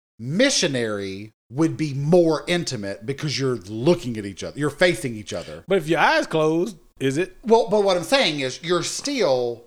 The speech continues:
Speaker 1: facing each other.
Speaker 2: Okay.
Speaker 1: Whereas doggy style, you're <laughs> facing the wall.
Speaker 2: Or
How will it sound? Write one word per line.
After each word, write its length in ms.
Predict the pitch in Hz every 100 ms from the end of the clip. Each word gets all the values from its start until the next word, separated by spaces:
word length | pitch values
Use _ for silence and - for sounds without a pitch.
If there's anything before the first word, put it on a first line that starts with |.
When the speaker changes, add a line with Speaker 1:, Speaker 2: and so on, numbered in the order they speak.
| _
Speaker 1:
facing 440 | 214 202 - 139 127
each 200 | 120 107
other. 220 | 87 - _ _ _ _ 131
Speaker 2:
Okay. 180 | 147 143 - _ _ _ _ _ _ _ _ _ _ _ _ _ _
Speaker 1:
Whereas 340 | 165 165 147 -
doggy 400 | 233 277 247 170
style, 680 | - 123 104 98 98 127 - _ _ - - - _
you're 640 | 101 131 196 196 170 135
<laughs> 580 | - - - - - -
facing 640 | - - - 196 - 180 147
the 80 |
wall. 640 | 139 165 156 143 139 131 123 120 _ -
Speaker 2:
Or 220 | 143 139